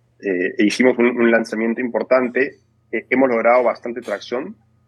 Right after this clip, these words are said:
Hablando de números, me gustaría más, más hablarlo a nivel macro en, en, en, en la región eh, en Latinoamérica, eh, tenemos un poco más de seiscientos mil,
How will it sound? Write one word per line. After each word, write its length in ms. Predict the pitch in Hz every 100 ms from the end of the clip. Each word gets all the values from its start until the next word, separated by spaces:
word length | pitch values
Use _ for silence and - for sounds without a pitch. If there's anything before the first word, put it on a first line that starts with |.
| _ -
Hablando 300 | 135 156 190
de 60 | 170
números, 280 | 180 180
me 80 | 170
gustaría 300 | 131 135 143
más, 240 | 151 160 147
más 180 | 143
hablarlo 300 | 143 147 147
a 100 | 139
nivel 280 | 120 120 135
macro 360 | 135 143 143 131
en, 120 | 120
en, 140 | 113 117
en, 300 | 113 107 107 -
en 140 | 110
la 100 | 110
región 600 | 113 110 - 139 147 - _ _ _ _ -
eh, 140 | 113
en 120 | 120 117
Latinoamérica, 920 | 107 117 110 131 135 131 139 143 - _ _ -
eh, 540 | 117 104 101 101 101 -
tenemos 300 | 110 123 120
un 100 | 117
poco 200 | 131 127
más 140 | 123
de 80 | 123
seiscientos 640 | 120 107 104 101 104 101
mil, 340 | 123 131 127